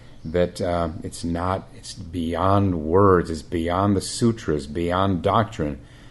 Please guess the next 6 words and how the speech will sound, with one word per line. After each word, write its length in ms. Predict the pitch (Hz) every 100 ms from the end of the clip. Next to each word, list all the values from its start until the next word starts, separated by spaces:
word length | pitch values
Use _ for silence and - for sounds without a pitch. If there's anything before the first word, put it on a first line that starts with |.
| - - -
certainly 360 | - 127 107
beyond 520 | 85 92 90 92 90
dogma. 540 | 80 82 90 82 69 67 - - - - - - - -
We 140 | 87
have 340 | 78 104 104 -
to 200 | 90